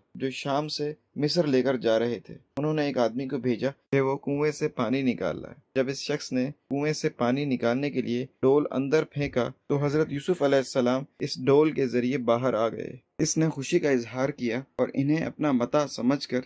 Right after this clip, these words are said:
छुपा लिया ताकि दूसरे समझें कि ये भी बेचने वाले सामान में शामिल है। एक रिवायत में आता है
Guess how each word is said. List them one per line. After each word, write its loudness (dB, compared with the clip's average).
छुपा 2
लिया 2
ताकि 2
दूसरे 0
समझें 2
कि -2
ये 2
भी -4
बेचने 2
वाले 0
सामान -4
में 0
शामिल -6
है। -2
एक -2
रिवायत 4
में -4
आता -2
है -4